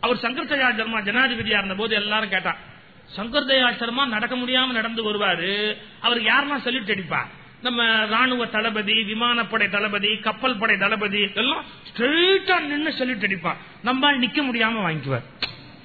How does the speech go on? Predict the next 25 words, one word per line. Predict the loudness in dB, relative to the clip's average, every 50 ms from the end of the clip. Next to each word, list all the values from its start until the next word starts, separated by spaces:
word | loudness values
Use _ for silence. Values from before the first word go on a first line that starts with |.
| -20 -20 -20 -20 -20 -20 -18 -18 -18 -18 -18 -20 -20 -20 -20 -20 -20 -20 -20 -20 -20 -20 -20 -20 -20 -20 -20 -20 -20 -20 -12
அவருக்கு | -8 -8 -6 -2 -2 -2
உட்கார்ந்தா | -2 2 2 2 4 2 0 0
நிக்க | -2 -4 -4
முடியாது, | 0 2 2 2 2 2 2 0 0 -2 -6 -10 -8 -4
நின்னா | -4 -2 0 2 2 2
உட்கார | 2 2 0 0 0
முடியாது. | 0 2 2 4 4 4 2 0 -6 -8 -14 -14 -4
ஆனா | -2 0 0
சங்கர் | 2 2 0 0 0 -2
தயாள் | 2 4 4 4 4 2
சர்மா | 0 -2 0 2 2
அந்த | 2 0 0 2 2
சல்யூட்டை | 2 2 0 0 2
ஒரு | 2 2 2 2
மாதிரி | 2 4 4 4 4 4 2 0
சிரமப்பட்டு | 0 0 0 0 -2 -2 -4 -4 -2 2
வாங்குவார். | 2 2 2 2 2 0 0 0 -2 -10 -18 -20 -20 -20 -20 -20 -18 -10
இந்த | -4 -2 0
நாட்டோட | 2 2 2 0 0 0 0 0 0 0
மேன்மையே | 0 2 4 4 4 4 2 2 2 4 4
அங்கதான் | 2 2 0 0 2 2 2
அடங்கி | 2 2 2 2
இருக்கு. | 0 -2 0 -2 -4 -2
என்ன | 0 0 0 0
கவனிச்சீங்களா? | 0 0 0 -2 -2 -4 -4 -4 0 0 -2